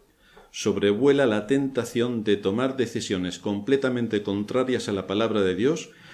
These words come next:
porque entendemos que tenemos atenuantes para justificar nuestros pecados,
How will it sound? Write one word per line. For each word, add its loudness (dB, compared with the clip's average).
porque 2
entendemos 0
que 2
tenemos 0
atenuantes 2
para 4
justificar -2
nuestros -2
pecados, -4